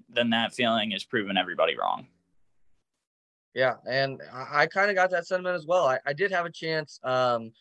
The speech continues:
Speaker 2: it's probably around two weeks ago, to, to talk to some of the women's soccer players, and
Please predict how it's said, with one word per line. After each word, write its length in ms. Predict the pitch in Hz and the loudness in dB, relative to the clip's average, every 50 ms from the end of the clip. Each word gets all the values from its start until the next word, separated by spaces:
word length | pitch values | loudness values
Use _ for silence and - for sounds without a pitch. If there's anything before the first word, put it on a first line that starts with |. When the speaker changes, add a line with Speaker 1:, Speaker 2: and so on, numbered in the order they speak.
| _ _ _ _ | _ _ _ _
Speaker 2:
it's 100 | _ _ - | _ _ 2
probably 220 | 240 214 208 196 | 4 4 6 6
around 200 | 185 170 151 139 | 4 2 2 0
two 140 | - 160 147 | -4 -6 -4
weeks 240 | 151 156 147 - - | -4 -4 -6 -6 -4
ago, 240 | 131 131 131 127 | 2 2 4 4
to, 240 | 120 123 123 117 - - _ - | 4 4 4 2 2 0 _ -10
to 100 | 127 - | -10 -4
talk 260 | - 139 131 127 - | 0 2 0 0 0
to 80 | 127 | -4
some 220 | 123 - 131 131 131 | -6 -4 -2 -2 -2
of 60 | 123 | -4
the 180 | 120 120 120 120 | -6 -6 -8 -6
women's 300 | 101 117 127 131 123 120 | -6 -6 -6 -8 -8 -6
soccer 240 | 123 120 120 117 117 | -4 -4 -4 -4 -6
players, 400 | - 123 120 120 123 127 127 - - | -4 0 0 2 2 0 -2 -4 -2
and 260 | 139 143 143 151 | 0 0 0 -2